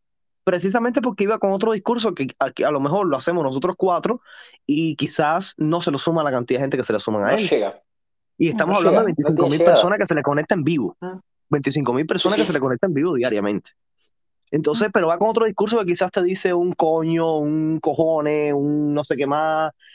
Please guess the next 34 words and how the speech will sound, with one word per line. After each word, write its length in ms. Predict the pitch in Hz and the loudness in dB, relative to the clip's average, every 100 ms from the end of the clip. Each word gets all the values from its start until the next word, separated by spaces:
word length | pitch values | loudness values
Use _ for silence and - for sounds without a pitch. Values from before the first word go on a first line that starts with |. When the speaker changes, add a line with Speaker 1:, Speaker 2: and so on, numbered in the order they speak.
| - | -6
Speaker 1:
eh, 580 | 131 139 143 139 135 135 | -2 0 2 2 2 2
y 160 | 139 147 | 2 2
habla 240 | 147 160 | 2 2
lo 120 | 151 | 0
cubano 400 | 135 147 160 160 | 0 0 2 2
y 80 | 139 | 0
esta 200 | 139 151 | 0 0
pinga, 600 | 165 165 156 156 151 147 | 0 0 0 0 0 0
y, 240 | 139 131 - | 0 -2 -2
y 120 | 127 | -2
tú 120 | 160 | 0
dices, 240 | 160 151 139 | -2 0 -2
"Uy, 160 | 160 - | -2 -6
por 160 | - 110 | -6 -2
Dios, 220 | 131 127 | 0 -2
esa 220 | 117 131 | -2 -4
cosa 200 | 131 131 | -2 -4
no 100 | 135 | -2
va 100 | 127 | -2
conmigo". 400 | 120 131 135 101 - _ _ _ _ | -2 -2 -2 -4 -10 _ _ _ _
Pero 180 | - 311 | -2 0
le 80 | 202 | 2
llegó 220 | 185 180 | 2 0
a 40 | |
ese 120 | 180 | 0
sector. 400 | 170 131 - 110 - _ _ _ _ _ _ | -2 -2 -2 -4 -6 _ _ _ _ _ _
Entonces, 240 | 156 214 | -2 0
lo 80 | 208 | 0
que, 160 | 165 151 | 0 0
lo 140 | 175 156 | 0 0
que 120 | 156 | 0
quiero 180 | 202 220 | 0 0
decir 340 | 190 - 202 | -2 -2 0
es 320 | 185 156 - | 0 -2 -6